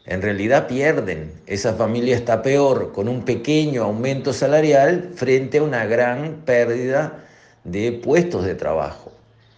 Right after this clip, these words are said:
Porque la clave para el sector trabajador es la multiplicación del salario por la cantidad de puestos ocupados. Eso es lo decisivo. Entonces, el gobierno,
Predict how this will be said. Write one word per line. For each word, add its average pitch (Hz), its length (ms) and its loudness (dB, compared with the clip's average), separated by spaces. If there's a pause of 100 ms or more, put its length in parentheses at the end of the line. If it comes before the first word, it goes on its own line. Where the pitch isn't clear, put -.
(220)
Porque 85 260 -8
la 87 180 -2
clave 120 440 2
para 85 220 -2
el 87 100 -6
sector 113 580 0
trabajador 139 800 2
es 123 300 0
la 113 140 0
multiplicación 131 1040 -2
del 113 180 -4
salario 151 840 2
por 117 220 0
la 135 140 0
cantidad 110 420 -2
de 123 80 0
puestos 120 400 -6
ocupados. 120 640 0 (720)
Eso 175 260 0
es 104 80 0
lo 95 120 -2
decisivo. 82 640 -10 (1080)
Entonces, 190 840 0 (1400)
el 135 140 0
gobierno, 185 880 2